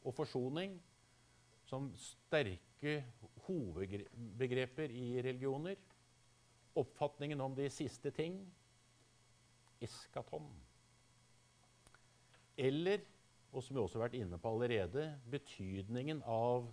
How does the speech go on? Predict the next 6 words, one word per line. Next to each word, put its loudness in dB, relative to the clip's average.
det 2
religiøse 2
fellesskapet, -4
eh, 0
farger, 2
bestemmer, 0